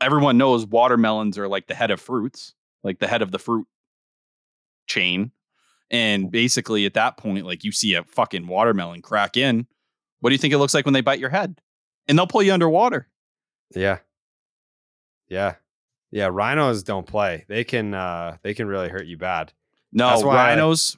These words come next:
Speaker 1: rhinos are sneaky pathetic.
Speaker 2: What?
Speaker 1: They don't turn well.
Speaker 2: <laughs>
Speaker 1: Like, uh, on a rotation basis.
Speaker 2: Okay, but
Speaker 1: You
Speaker 2: what
Speaker 1: go-,
Speaker 2: if you're
Speaker 1: you
Speaker 2: on,
Speaker 1: gotta
Speaker 2: like, a
Speaker 1: think.
Speaker 2: dirt road and you can't, you can't turn?
Speaker 1: You kinda quick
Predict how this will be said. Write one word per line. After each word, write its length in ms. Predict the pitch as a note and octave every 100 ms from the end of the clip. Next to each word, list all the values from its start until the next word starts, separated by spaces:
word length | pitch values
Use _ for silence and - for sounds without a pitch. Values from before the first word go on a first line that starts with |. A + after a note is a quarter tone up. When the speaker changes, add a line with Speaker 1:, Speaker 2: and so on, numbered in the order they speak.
| -
Speaker 1:
rhinos 380 | A#2+ C#3+ C3+ A2
are 40 |
sneaky 420 | - B2 A#2 G2+
pathetic. 520 | F2+ - G#2 F2 - _ _ _ _ _ _ _ _ _ -
Speaker 2:
What? 580 | F2 F2+ D#3+ - - - _ _ _
Speaker 1:
They 100 | A#2+
don't 200 | D3 A#2+
turn 320 | C3+ C3 A2
well. 280 | F2 - - _ _ _ _ _ _ _ _ _
Speaker 2:
<laughs> 60 | - - - _ _ _ _ _ _ _ _ B2
Speaker 1:
Like, 240 | B2+ A2
uh, 220 | A2+ G#2
on 100 | A2+
a 80 | A#2+
rotation 540 | A2 G#2 A#2+ B2 C#3+ C#3
basis. 520 | D3 E3 E3+ - - _ G2
Speaker 2:
Okay, 340 | F2 F2 G2
but 60 | G#2
Speaker 1:
You 40 |
Speaker 2:
what 60 | D#3
Speaker 1:
go-, 40 |
Speaker 2:
if 80 | F#2+
you're 80 | G#2+
Speaker 1:
you 60 | G3
Speaker 2:
on, 20 |
Speaker 1:
gotta 120 | A#3+
Speaker 2:
like, 80 | -
a 20 |
Speaker 1:
think. 140 | - -
Speaker 2:
dirt 180 | G2+ G2
road 300 | G2+ B2 D2+
and 140 | D#2+
you 120 | E2
can't, 380 | D#2+ F#2 E2+ E2 -
you 100 | E2
can't 300 | - G2 G#2
turn? 320 | - D2 D2 _ _ _ _ _ _ _ _ _ -
Speaker 1:
You 180 | A#2
kinda 260 | G2 C3 A2+
quick 280 | - D3+